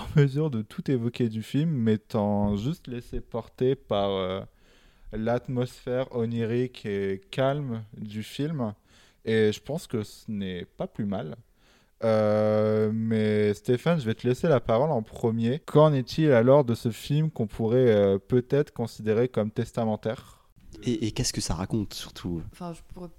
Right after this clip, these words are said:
Speaker 3: peut-être, euh, dire ce que ça raconte, quand
Speaker 1: Vas-y.
Speaker 3: même.
Speaker 1: <laughs> Vas-y, Juliette.
Speaker 3: Euh, bah alors, c'est un jeune garçon qui a perdu sa mère dans un incendie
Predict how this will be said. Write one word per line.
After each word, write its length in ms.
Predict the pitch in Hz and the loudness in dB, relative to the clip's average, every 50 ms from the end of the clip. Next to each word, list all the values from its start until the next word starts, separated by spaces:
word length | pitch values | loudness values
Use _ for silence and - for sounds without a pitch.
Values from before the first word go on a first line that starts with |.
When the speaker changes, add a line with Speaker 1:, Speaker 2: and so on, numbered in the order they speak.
| - _ _ | -20 _ _
Speaker 3:
peut-être, 320 | - 180 175 - 175 - - 180 | -18 -16 -14 -14 -16 -14 -14 -14
euh, 200 | 170 170 170 170 170 202 - | -12 -12 -12 -14 -16 -20 -16
dire 280 | 175 175 165 196 202 | -14 -12 -12 -12 -14
ce 80 | - - | -18 -20
que 100 | _ 185 | _ -20
ça 120 | 165 - 160 | -16 -16 -16
raconte, 460 | 151 151 160 - - 226 277 285 - | -14 -14 -14 -12 -8 -8 -8 -8 -4
quand 80 | - 113 | 6 8
Speaker 1:
Vas-y. 300 | 123 123 - - - 143 | 8 10 10 8 6 4
Speaker 3:
même. 100 | 131 - - - - - | 2 2 -6 -10 -12 -12
Speaker 1:
<laughs> 220 | - - 185 - | -10 -10 -2 8
Vas-y, 240 | 180 156 - 127 143 | 8 8 10 10 6
Juliette. 460 | 135 131 120 110 110 - - - - - - - - - - - - - - - _ - _ | 6 6 6 6 4 4 2 -8 -12 -14 -16 -20 -20 -20 -20 -20 -20 -20 -20 -20 _ -10 _
Speaker 3:
Euh, 1040 | 220 208 196 196 196 190 190 190 190 190 185 185 180 180 180 175 175 175 175 175 175 175 | -4 -2 -2 0 -2 0 0 0 0 0 0 0 0 0 -2 -2 -2 -4 -4 -4 -6 -6
bah 100 | 170 160 | -6 -6
alors, 180 | 165 170 160 | -8 -8 -10
c'est 120 | - - 185 | -10 -10 -8
un 120 | 175 170 | -8 -8
jeune 180 | 165 175 175 175 | -8 -8 -8 -8
garçon 520 | 170 160 151 - - - 208 226 262 294 - _ _ _ _ _ _ | -8 -10 -14 -16 -14 -10 -10 -10 -10 -12 -14 _ _ _ _ _ _
qui 160 | - - - | -20 -18 -14
a 40 | 170 | -12
perdu 680 | - 160 156 160 165 165 160 165 165 - - - - - - - | -12 -12 -12 -12 -16 -16 -16 -14 -14 -14 -12 -14 -14 -16 -18 -20
sa 180 | - - 170 | -18 -14 -12
mère 220 | 165 160 160 165 175 | -10 -10 -8 -8 -8
dans 180 | 180 175 160 | -8 -8 -8
un 120 | 160 160 160 | -10 -10 -10
incendie 800 | 160 156 - - 165 160 165 160 160 170 226 262 - - - | -10 -12 -12 -14 -12 -10 -10 -10 -10 -12 -12 -12 -16 -20 -20